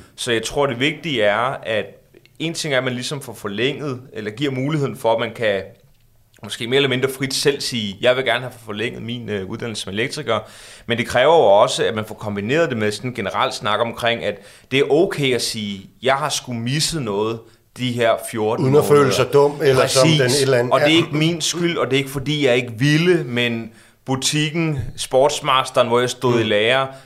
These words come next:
Speaker 1: var sgu lukket en stor del af tiden, eller
Speaker 2: Ja.
Speaker 1: jeg kunne ikke få lov til at igen arbejde som scenetekniker.
Speaker 2: Mm.
Speaker 1: Så det er ikke fordi, jeg er dum, men jeg har jo ikke haft muligheden for at blive fagligt dygtig.
Speaker 2: Mm.
Speaker 1: Jeg vil sgu gerne lige have et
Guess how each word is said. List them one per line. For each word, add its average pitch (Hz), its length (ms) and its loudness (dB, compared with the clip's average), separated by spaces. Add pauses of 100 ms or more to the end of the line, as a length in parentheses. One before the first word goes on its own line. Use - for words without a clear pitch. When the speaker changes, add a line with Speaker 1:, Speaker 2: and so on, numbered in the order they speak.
(120)
Speaker 1:
var 113 120 0
sgu - 180 -4
lukket 120 400 2
en 120 100 -2
stor 135 300 2
del 123 280 -2
af 113 60 -6
tiden, 135 360 -4
eller 113 200 0
Speaker 2:
Ja. 104 60 2
Speaker 1:
jeg 107 160 0
kunne 131 100 2
ikke 135 140 -4
få 127 80 -2
lov 120 240 2
til - 180 -4
at 113 360 4
igen 117 480 -4
arbejde 110 380 2
som 123 140 -10
scenetekniker. 120 920 -4
Speaker 2:
Mm. 107 60 -6 (300)
Speaker 1:
Så - 120 -6
det 131 60 0
er - 20 4
ikke 147 140 -2
fordi, 147 280 -6
jeg 117 100 4
er - 40 -2 (200)
dum, 165 200 4 (280)
men 117 120 -4
jeg 117 80 -2
har 120 60 0
jo 131 60 2
ikke 143 160 -2
haft 131 420 0
muligheden 127 800 -6
for 135 240 -2
at - 120 0
blive 120 160 -8
fagligt 117 460 -6 (140)
dygtig. 120 420 -8
Speaker 2:
Mm. 107 100 -4 (160)
Speaker 1:
Jeg 127 140 2
vil 139 80 0
sgu 139 160 -6
gerne 117 220 -2
lige 120 100 -6
have 123 120 4
et 123 60 -2